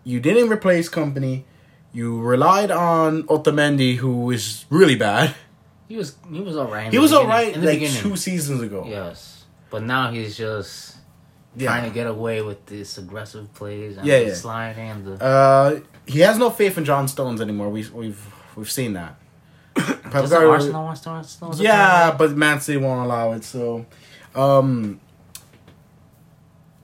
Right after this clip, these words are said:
Speaker 1: Laporte was your big boy. And he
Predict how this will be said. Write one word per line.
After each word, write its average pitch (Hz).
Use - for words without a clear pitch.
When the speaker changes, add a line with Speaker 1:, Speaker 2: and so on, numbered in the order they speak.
Speaker 1:
Laporte 226
was 170
your 151
big 131
boy. 95
And 147
he 160